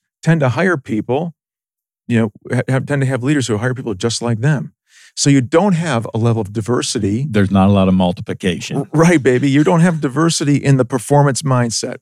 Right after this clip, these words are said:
Speaker 1: right? This is a different kind of diversity. Performance mindset that we, that we approach problems with. The more diverse the performance mindset's represented by the people on your team,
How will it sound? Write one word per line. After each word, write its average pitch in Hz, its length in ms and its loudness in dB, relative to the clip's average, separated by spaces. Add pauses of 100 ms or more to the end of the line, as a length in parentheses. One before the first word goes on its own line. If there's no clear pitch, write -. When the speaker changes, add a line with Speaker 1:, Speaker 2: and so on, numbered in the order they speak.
Speaker 1:
right? 117 100 0
This 147 140 -4
is - 60 -6
a 135 80 0
different 139 360 -4
kind 123 120 2
of 107 80 0
diversity. 104 520 -4 (600)
Performance 143 580 -2
mindset 120 680 -2
that 113 100 -2
we, 113 240 -2
that 113 160 -4
we 120 80 0
approach 110 420 -4
problems 131 480 -4
with. 95 240 -10 (640)
The 123 140 -2
more 131 220 2
diverse 113 840 -2 (280)
the 117 60 -2
performance 110 500 -4
mindset's 110 460 -2
represented 107 480 -2
by 104 140 -4
the 98 80 -6
people 107 220 -4
on 101 60 -2
your 98 80 -6
team, 117 300 -4